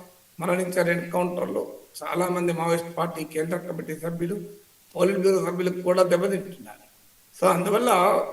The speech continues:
ఈ మావోయిస్ట్ పార్టీ అర్థం చేసుకోవాలి, ఈ ఆ సాయుధ పోరాట పంత ఆధునిక సమాజానికి, ఆధునిక ప్రపంచానికి ఉపయోగపడే నినాదం కాదు. కానీ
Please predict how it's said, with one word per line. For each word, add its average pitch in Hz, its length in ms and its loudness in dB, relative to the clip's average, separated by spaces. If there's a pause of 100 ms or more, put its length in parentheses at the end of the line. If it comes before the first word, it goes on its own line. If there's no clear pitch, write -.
(140)
ఈ - 40 -16 (340)
మావోయిస్ట్ 175 520 0
పార్టీ 175 360 0
అర్థం 175 440 0
చేసుకోవాలి, 170 720 -2 (580)
ఈ 165 160 -4
ఆ 147 120 0 (180)
సాయుధ 180 440 2
పోరాట 165 540 2 (160)
పంత 143 280 -8
ఆధునిక 180 720 0 (720)
సమాజానికి, 190 840 0
ఆధునిక 175 500 -2 (120)
ప్రపంచానికి 156 840 -6 (140)
ఉపయోగపడే 175 580 2
నినాదం 160 480 -4
కాదు. - 280 -18 (680)
కానీ 190 240 4